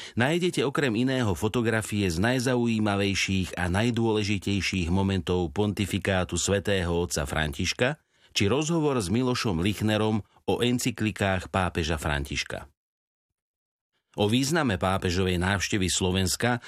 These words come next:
sa rozprávajú s bratislavským arcibiskupom metropolitom Stanislavom Zvolenským. V každom prípade ide o niečo neočakávané, veľmi hodnotné, prekvapujúce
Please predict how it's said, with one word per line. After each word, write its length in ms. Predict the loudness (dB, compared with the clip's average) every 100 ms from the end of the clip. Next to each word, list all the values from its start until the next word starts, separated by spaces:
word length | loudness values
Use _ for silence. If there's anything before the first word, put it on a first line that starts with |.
| -12
sa 240 | -2 0 2
rozprávajú 640 | 0 0 0 0 2 0
s 160 | 0 0
bratislavským 880 | 0 0 -2 0 0 0 -2 -2 0
arcibiskupom 800 | 0 0 -2 -2 -2 -2 0 0
metropolitom 800 | 2 0 0 -2 0 -2 0 -2
Stanislavom 720 | 0 0 0 0 0 0 0 0
Zvolenským. 800 | 0 0 0 -2 -6 -8 -8 -12 -18 _ _ _ _ _ -20 -20 -18
V 60 | -4
každom 400 | 0 0 0 0
prípade 480 | 2 0 0 0 0
ide 240 | 0 0
o 160 | 0 2
niečo 320 | 0 0 0
neočakávané, 1120 | 0 0 0 -2 -2 -2 0 -2 -2 -4 -6 -10 -10 -2
veľmi 320 | 0 0 0 0
hodnotné, 720 | 0 0 -2 0 0 0 -2 -2
prekvapujúce 1120 | -2 0 -2 0 0 0 0 0 0 -2